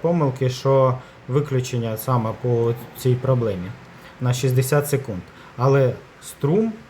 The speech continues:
залишився десять ампер. Б М С-ка не відключила повністю чарджинг.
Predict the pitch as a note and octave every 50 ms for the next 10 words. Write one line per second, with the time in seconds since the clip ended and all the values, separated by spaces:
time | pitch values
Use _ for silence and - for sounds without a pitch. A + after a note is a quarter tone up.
0 | - - A2 A2+ C3 B2+ C#3 F3+ F#3 - - C3+ B2 B2 - A#2 G#2+ G#2+ B2+ D3
1 | D3 - D#3 C#3+ - D3+ D3 D3 - B2+ G2+ F#2 - - - - - - - -
2 | - - - - - - A2+ G#2+ A#2+ B2 B2+ B2 B2 C#3 E3+ G#3+ G#3+ - - -
3 | A#2 G#2 G2 - - - - - - - - A#2 B2+ C#3 C#3+ D3+ D3+ - - D3+
4 | D#3 D#3 - - F#3+ E3+ C3 B2 B2 - C#3 C#3 C3+ C#3 C3+ - C#3+ C#3 - -
5 | D3 A#2+ G#2+ F2+ F2+ F2